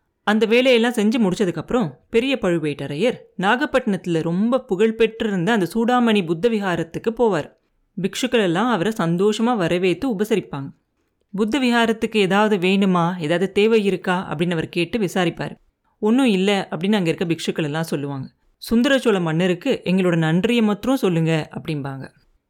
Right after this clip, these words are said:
கொஞ்ச நாளைக்கு முன்னாடி இந்த விஹாரத்திலிருந்து ரெண்டு பிக்ஷுக்கள் தஞ்சாவூருக்கு சக்கரவர்த்தியை பார்க்க வந்திருந்தாங்க. புத்த சங்கத்தோட சார்பா சுந்தர சோழருக்கு சீக்கிரமாவே அவரோட நோய் சரியா போயிரணும் அப்படின்னு சொல்லி அவங்க வாழ்த்துனாங்க.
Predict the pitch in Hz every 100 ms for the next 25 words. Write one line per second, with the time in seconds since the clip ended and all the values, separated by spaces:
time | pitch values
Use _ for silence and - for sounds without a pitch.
0 | _ 285 277 269 254 311 311 190 185 226
1 | 208 139 160 220 208 214 185 180 233 262
2 | 254 214 156 196 175 156 - 190 240 277
3 | 254 190 226 220 190 175 170 202 226 170
4 | 151 226 226 180 170 277 262 190 165 160
5 | 160 196 160 139 147 135 135 - _ _
6 | _ _ _ _ _ 190 220 311 277 240
7 | 226 185 156 151 151 147 226 247 - -
8 | 220 240 294 240 220 165 170 - 233 240
9 | 240 226 214 262 208 170 160 190 220 170
10 | 170 220 220 185 175 196 165 - 156 175
11 | 175 - 151 233 202 156 143 151 165 170
12 | 139 131